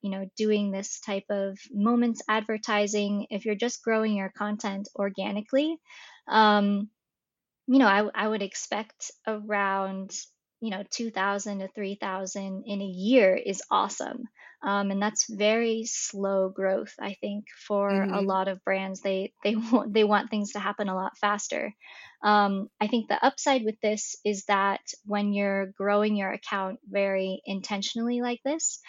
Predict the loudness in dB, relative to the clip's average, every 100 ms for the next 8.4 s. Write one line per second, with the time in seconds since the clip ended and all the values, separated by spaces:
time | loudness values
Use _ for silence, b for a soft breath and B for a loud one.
0 | B _ 0 2 2 0 -4 -6 -6 -4
1 | -2 -2 0 -2 -4 -2 0 0 -2 -6
2 | -10 -12 -14 -6 -2 -2 -4 -2 2 2
3 | 0 -8 -10 -6 -4 -2 -4 -6 -10 -6
4 | -4 -4 -6 -8 -8 -4 -4 -4 -2 -2
5 | 0 0 0 -2 -4 -2 0 0 -2 -4
6 | -6 -4 -6 -8 B B _ -2 2 0
7 | 0 0 -2 -2 -2 -4 -4 -6 -4 2
8 | 4 6 2